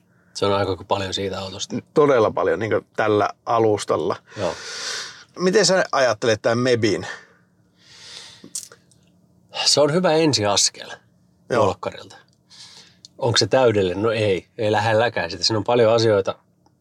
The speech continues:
Speaker 1: mitkä voisi tehdä paremmin, mutta ottaa huomioon, että tämä on ensimmäinen versio Volkkarilta tästä sähköautoalustasta, niin se on ihan ok.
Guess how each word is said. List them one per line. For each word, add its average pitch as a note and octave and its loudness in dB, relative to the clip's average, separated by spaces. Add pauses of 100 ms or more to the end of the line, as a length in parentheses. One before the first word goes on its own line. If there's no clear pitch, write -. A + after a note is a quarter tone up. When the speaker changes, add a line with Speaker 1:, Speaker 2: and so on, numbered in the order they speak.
(400)
Speaker 1:
mitkä G#2 -6
voisi A2+ 2
tehdä F2+ -4
paremmin, A#2 -2 (760)
mutta G#2 -6
ottaa G#2 0
huomioon, G#2 2
että F#2+ -8
tämä G2 -2
on A2+ 0
ensimmäinen F2+ -4 (500)
versio F2 -2 (360)
Volkkarilta F2 -4
tästä - -10 (920)
sähköautoalustasta, F#2 -6
niin F2+ -4
se G#2+ 0
on G2+ 0
ihan G2 -4
ok. F#2+ -2